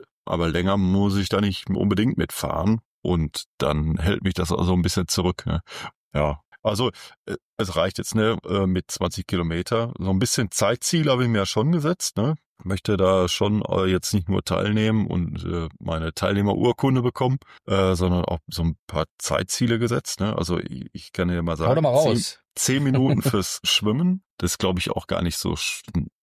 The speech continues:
Speaker 1: so langsam oder auch so schnell, so mittelmäßig eigentlich, ne?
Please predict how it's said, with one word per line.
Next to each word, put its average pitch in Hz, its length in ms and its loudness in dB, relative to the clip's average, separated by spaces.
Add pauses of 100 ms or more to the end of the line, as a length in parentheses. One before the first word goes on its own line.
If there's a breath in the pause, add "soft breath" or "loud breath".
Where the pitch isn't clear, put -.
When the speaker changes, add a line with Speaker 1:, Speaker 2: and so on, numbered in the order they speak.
Speaker 1:
so 80 180 0
langsam 87 720 2
oder 90 220 0
auch - 100 0
so - 140 -4
schnell, 80 420 -2
so 78 140 -4
mittelmäßig 76 1000 -4
eigentlich, 71 380 -4
ne? 101 160 0